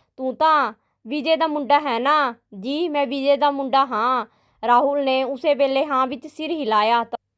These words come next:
ਤਾਂ ਸਾਹਮਣੇ ਖੜੇ ਆਦਮੀ ਨੇ ਇੱਕ ਥੱਪੜ ਰਾਹੁਲ ਦੇ ਮੂੰਹ 'ਤੇ ਮਾਰਿਆ। ਕਹਿਣ ਲੱਗਿਆ, "ਇਹ ਤੂੰ ਕੀ ਕਰ ਰਿਹਾ ਹੈ? ਤੂੰ ਆਪਣੇ ਪਿਓ ਦਾ ਨਾਮ ਖਰਾਬ ਕਰ ਰੱਖਿਆ ਹੈ। ਕਿੰਨੀ ਦੌਲਤ ਤੇ ਜਾਇਦਾਦ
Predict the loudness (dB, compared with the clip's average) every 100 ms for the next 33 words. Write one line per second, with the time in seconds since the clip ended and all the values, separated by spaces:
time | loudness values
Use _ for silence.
0 | _ 0 4 2 2 -2 -2 2 6 6
1 | 4 -2 -4 -2 -4 -6 -6 -6 _ 0
2 | 2 2 -2 _ _ _ _ _ _ 4
3 | 4 4 -2 -2 -2 -2 0 2 2 2
4 | 2 0 -2 0 -2 0 2 2 0 -8
5 | -10 -2 2 2 4 0 0 -2 -2 -6
6 | _ -4 -2 -2 -4 0 0 0 0 0
7 | -2 -4 0 0 0 -2 -2 -4 -6 -4
8 | 0 0 0 -2 -8 -6 -2 0 0 0
9 | -2 -2 -4 _ _ 0 4 4 4 2
10 | 2